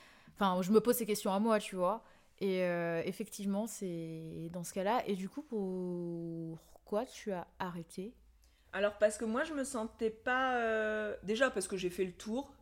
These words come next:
Speaker 1: Ouais.
Speaker 2: J'ai eu les titres que je voulais avoir.
Speaker 1: Ouais.
Speaker 2: J'avais pas, euh, besoin d'autre chose. Euh, c'est surtout, j'ai eu les titres que je voulais avoir au moment où je voulais les avoir.
Speaker 1: Hmm.
Speaker 2: Euh, mais,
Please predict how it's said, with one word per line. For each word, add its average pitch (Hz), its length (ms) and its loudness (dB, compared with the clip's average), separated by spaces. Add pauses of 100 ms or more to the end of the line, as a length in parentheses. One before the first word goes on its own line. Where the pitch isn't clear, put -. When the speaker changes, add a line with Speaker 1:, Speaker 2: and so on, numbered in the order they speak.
(140)
Speaker 1:
Ouais. 208 360 0
Speaker 2:
J'ai 185 120 -2
eu 185 140 -2
les 180 160 0
titres - 320 -10
que 180 100 -4
je 170 120 -4
voulais 170 200 -4
avoir. 175 560 -2 (240)
Speaker 1:
Ouais. 208 220 -2 (140)
Speaker 2:
J'avais 170 220 -2
pas, 185 360 0
euh, 165 240 4
besoin 175 420 -6
d'autre 170 320 -8
chose. 202 460 -6 (800)
Euh, 165 80 -10
c'est 175 160 -8
surtout, 196 240 -8
j'ai 196 100 -2
eu 185 80 0
les 175 160 -2
titres - 180 -12
que 202 60 -4
je 175 60 -6
voulais 165 100 -2
avoir 170 180 -2
au 170 60 -2
moment 180 280 -4
où 202 40 -4
je 196 60 -10
voulais 165 160 -4
les 160 120 -6
avoir. 156 300 -6 (360)
Speaker 1:
Hmm. 220 260 -4 (500)
Speaker 2:
Euh, 170 500 -4 (640)
mais, 185 1080 0